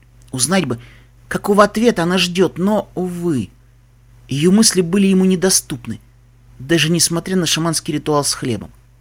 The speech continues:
Считалось, что у каждого в племени есть право на личные тайны, даже от вождя и шамана. И до этого момента Себастьян был полностью согласен с этим, но сейчас проще сочинять откровенные враки,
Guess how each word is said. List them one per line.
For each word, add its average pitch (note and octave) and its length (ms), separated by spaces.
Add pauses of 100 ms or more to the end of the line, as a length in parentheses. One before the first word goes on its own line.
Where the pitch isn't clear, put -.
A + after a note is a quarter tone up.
(460)
Считалось, A#3 640
что - 240
у G3+ 60
каждого F#3+ 420
в - 140
племени G3+ 500 (580)
есть E3 340
право A3 300
на G3 140
личные G3+ 420
тайны, B2 480 (380)
даже E3+ 340
от F3 120
вождя F3 320
и F3+ 80
шамана. E3 520 (640)
И C3 80
до E3 120
этого F#3 320
момента F3+ 500
Себастьян E3+ 640
был D#3+ 120
полностью F3 460
согласен F3+ 500
с - 100
этим, G3 220
но D#3+ 100
сейчас A3 560 (1300)
проще A3 340
сочинять G3 480
откровенные G3 680
враки, D#3+ 420